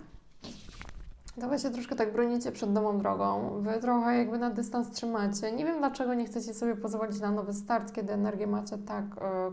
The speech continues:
korzystną. No i rzeczywiście jest tutaj dwójka buław w otoczeniu, czyli my, ty masz, wodniku, możliwość pójścia w innym kierunku.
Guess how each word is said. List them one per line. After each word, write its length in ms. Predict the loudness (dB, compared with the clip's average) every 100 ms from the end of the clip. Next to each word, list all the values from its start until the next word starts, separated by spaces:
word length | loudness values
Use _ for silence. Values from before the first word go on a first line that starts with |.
| -4
korzystną. 560 | -4 -2 -2 -4 -6 -6 -10 -16 -16 -8
No 60 | -4
i 60 | 0
rzeczywiście 480 | 0 0 0 2
jest 220 | 2 2 -2
tutaj 220 | 0 0
dwójka 360 | 2 0 2
buław 320 | 2 2 0 -2
w 40 |
otoczeniu, 640 | -4 -4 -2 -2 0 0 -2
czyli 340 | -2 -2 -2
my, 160 | -2 -4
ty 180 | -4
masz, 320 | -2 0 0 0
wodniku, 460 | 0 0 -2 -4
możliwość 460 | -4 -2 -2 -2 -6
pójścia 380 | -6 -6 -4 -6
w 80 |
innym 320 | -4 -6 -6 -4
kierunku. 640 | -2 -2 -2 -4 -10 -10